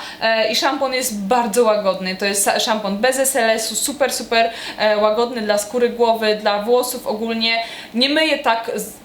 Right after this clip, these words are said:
super mocno jak te szampony, wiecie, zwykłe, drogeryjne, ale mi to wystarcza, lubię co jakiś czas stosować, także ja z przyjemnością używałam tego szamponu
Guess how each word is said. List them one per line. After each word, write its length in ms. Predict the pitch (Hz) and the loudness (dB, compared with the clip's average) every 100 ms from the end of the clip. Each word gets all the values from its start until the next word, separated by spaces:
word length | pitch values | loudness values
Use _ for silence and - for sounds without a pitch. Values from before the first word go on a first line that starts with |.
| - | -12
super 440 | - 285 - 226 | -4 0 2 2
mocno 440 | 240 240 247 240 214 | 2 2 0 2 2
jak 320 | 208 202 233 - | 2 0 -2 -4
te 120 | 214 | -2
szampony, 440 | 208 220 220 214 208 | 0 0 0 0 0
wiecie, 240 | 214 208 | -2 -2
zwykłe, 400 | 208 247 240 208 | 0 -2 2 2
drogeryjne, 640 | 208 202 208 226 247 233 233 - - | 2 0 0 0 2 0 -2 -8 -4
ale 400 | 196 214 214 208 - | 0 2 2 2 -2
mi 160 | 214 262 | -6 -2
to 140 | 285 | -2
wystarcza, 960 | 233 240 247 233 233 254 214 208 202 214 | -2 -2 0 0 0 0 2 4 2 0
lubię 280 | 220 208 208 | -2 0 0
co 120 | 208 | -2
jakiś 240 | 202 208 | -2 -4
czas 180 | 202 190 | -4 -4
stosować, 480 | - - 202 196 190 | -6 -6 -2 -2 -2
także 580 | 185 185 185 180 175 170 | -4 -2 0 0 0 -2
ja 300 | 202 190 190 - - | -2 -2 -2 -8 -16
z 100 | - | -14
przyjemnością 540 | - 214 196 - 185 | -8 -4 -4 -6 -8
używałam 340 | 175 175 160 165 | -10 -6 -4 -4
tego 220 | 185 180 | -8 -10
szamponu 580 | - 175 - 220 214 | -8 -8 -4 -2 0